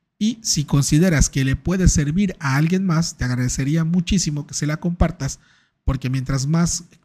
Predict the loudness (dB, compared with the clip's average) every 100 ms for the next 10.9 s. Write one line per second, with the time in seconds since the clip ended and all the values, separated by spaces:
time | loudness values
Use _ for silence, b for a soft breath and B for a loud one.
0 | _ -2 -2 -2 -6 -4 2 2 2 -2
1 | -4 -4 -4 0 0 2 0 -2 -8 b
2 | b b b _ 2 4 4 4 4 4
3 | 2 0 2 2 2 0 -4 -2 0 0
4 | 0 0 0 0 -2 -2 -8 -2 2 2
5 | 2 0 -2 -2 -2 0 0 -2 -4 -6
6 | -4 -2 0 0 0 -4 b b b -4
7 | -2 -2 -6 -10 _ _ _ -2 2 2
8 | 4 4 2 2 2 2 0 -2 2 2
9 | 2 -2 0 0 2 2 2 0 -4 -6
10 | -2 -2 0 0 2 0 2 -2 -2